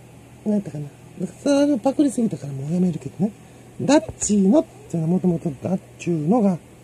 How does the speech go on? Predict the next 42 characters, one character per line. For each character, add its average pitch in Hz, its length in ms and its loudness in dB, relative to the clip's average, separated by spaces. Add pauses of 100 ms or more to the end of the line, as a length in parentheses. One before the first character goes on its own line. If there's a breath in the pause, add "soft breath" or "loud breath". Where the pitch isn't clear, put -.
(540)
最 - 200 -8
初 175 140 -4
じ 175 60 0
ゃ 170 40 0
な 170 100 -2
く - 80 -20
て 175 100 -8
逆 262 300 2
や 277 100 6
ね 196 160 6
ん 156 80 -4
て - 160 4
っ 247 40 4
て 240 140 6
い 254 100 8
う、 202 40 2
そ 190 120 0
の 220 80 2
都 208 120 -2
市 - 140 -4
伝 339 180 8
説 - 240 -4
や 139 60 -8
か 127 120 -14
ら 123 60 -12
ね。 196 100 -4 (960 loud breath)
あ - 80 2
の、 240 280 4
な - 180 0
ん - 20 4
て 180 80 -6
い - 20 -2
う - 20 0
か、 175 40 0
あ 175 40 0
の、 165 280 0
あ - 60 -8
の 165 180 -2 (240)
コ 175 60 -4
ン 156 100 -2 (1000 loud breath)
ビ 277 60 0
は 254 140 4